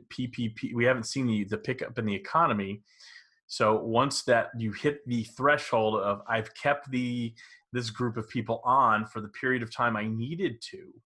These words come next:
to have my loan forgiven," will those people be laid off? That's, that's my big concern. Or that, so that's the, the conversations I've had have been around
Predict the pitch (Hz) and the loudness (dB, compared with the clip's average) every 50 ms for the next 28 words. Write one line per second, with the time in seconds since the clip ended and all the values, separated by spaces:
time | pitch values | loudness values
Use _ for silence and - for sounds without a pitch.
0 | _ _ _ _ _ _ _ _ _ _ _ _ _ _ - - 127 120 113 107 | _ _ _ _ _ _ _ _ _ _ _ _ _ _ -6 -2 -2 0 0 0
1 | 101 120 135 151 147 147 131 120 113 120 123 131 131 123 - 120 107 98 117 117 | 2 2 2 2 4 4 2 4 4 4 2 2 0 -2 -6 -10 -8 -4 -2 -2
2 | 107 101 92 92 104 117 - _ _ _ _ _ _ _ _ _ _ _ _ _ | -2 -2 -6 -10 -14 -16 -20 _ _ _ _ _ _ _ _ _ _ _ _ _
3 | _ _ _ _ _ _ _ _ _ _ _ - 120 117 127 131 123 123 110 - | _ _ _ _ _ _ _ _ _ _ _ -12 -6 -2 -2 0 0 0 -2 -2
4 | - - 110 104 104 104 107 101 98 95 92 90 - - - - - _ _ _ | -6 -10 -10 -10 -8 -8 -8 -6 -6 -6 -6 -6 -10 -12 -16 -20 -20 _ _ _
5 | _ _ - 113 120 127 127 127 - - - 120 127 127 127 - - 123 120 120 | _ _ -6 0 2 2 2 0 -2 -4 0 2 2 2 2 0 2 2 2 2
6 | 113 107 110 104 104 - 113 104 101 - - 110 101 95 95 101 104 - 131 117 | 2 0 -4 -4 -6 -6 -8 -10 -6 -2 0 2 2 2 0 -2 -6 -6 -6 -4
7 | 131 113 - - 135 123 120 131 143 151 - - - 131 113 - - - - - | -4 -4 -2 0 0 2 4 4 2 2 0 -2 0 0 0 0 -2 -16 -16 -12
8 | - - - 160 160 165 170 147 170 156 - - 127 110 - - - 120 135 151 | -10 -4 0 2 2 2 2 2 2 2 2 0 -4 -6 -4 -2 0 2 2 2
9 | 156 - 170 170 170 175 175 170 165 151 127 131 120 117 110 120 120 117 113 113 | 0 0 0 0 2 2 2 2 2 2 2 2 0 2 2 4 6 6 6 4
10 | 107 110 | 2 -2